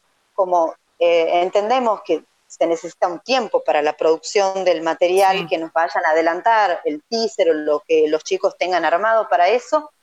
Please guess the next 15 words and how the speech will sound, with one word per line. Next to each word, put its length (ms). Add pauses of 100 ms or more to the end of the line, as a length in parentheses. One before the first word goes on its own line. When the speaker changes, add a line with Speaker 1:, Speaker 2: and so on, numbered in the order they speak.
(160)
Speaker 1:
También 580
tenemos 360
previsto 440
que 100
durante 400
enero 280
y 40
febrero 520
puedan 360
hacer 440 (440)
esa, 680 (120)
esa 280
concreción 640
de 100
proyecto 640